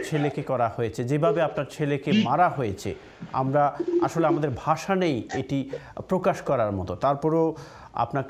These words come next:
আপনার প্রতি সমবেদনা, আপনার পরিবারের প্রতি সমবেদনা, এবং আমরা সবাই সোচ্চার, আমরা আপনার পাশে, আমরা হাজারো রায়-, রায়হান আপনার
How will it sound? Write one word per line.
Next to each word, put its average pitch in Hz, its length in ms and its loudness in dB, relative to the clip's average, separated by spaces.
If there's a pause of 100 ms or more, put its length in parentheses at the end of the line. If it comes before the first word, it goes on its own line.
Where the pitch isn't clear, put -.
আপনার 143 300 -2
প্রতি 143 240 -6
সমবেদনা, 127 680 -2
আপনার 123 220 -4
পরিবারের 143 480 0
প্রতি 156 240 -2
সমবেদনা, 113 680 -2
এবং 127 240 0 (340)
আমরা 135 600 2
সবাই 139 320 2
সোচ্চার, - 500 -4 (1040)
আমরা 127 240 0
আপনার 117 240 -2
পাশে, - 380 -4 (300)
আমরা 135 300 0
হাজারো 185 480 4
রায়-, 143 260 4
রায়হান 143 420 2 (440)
আপনার 127 340 0